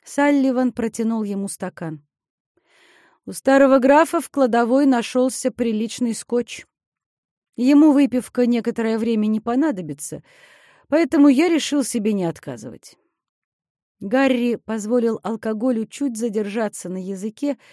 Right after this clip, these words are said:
и лишь потом проглотил. "Все уехали?" "Не все", — ответил Салливан.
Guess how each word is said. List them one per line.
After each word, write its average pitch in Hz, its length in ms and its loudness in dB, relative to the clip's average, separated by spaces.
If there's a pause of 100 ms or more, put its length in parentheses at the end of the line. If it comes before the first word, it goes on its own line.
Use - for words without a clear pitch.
(580)
и 262 80 -2
лишь 262 220 0
потом 196 400 -4
проглотил. 143 680 -12 (1400)
"Все - 260 -2
уехали?" 190 600 0 (1120)
"Не 233 240 0
все", — 226 340 -4 (560)
ответил 196 440 -6
Салливан. 175 600 -8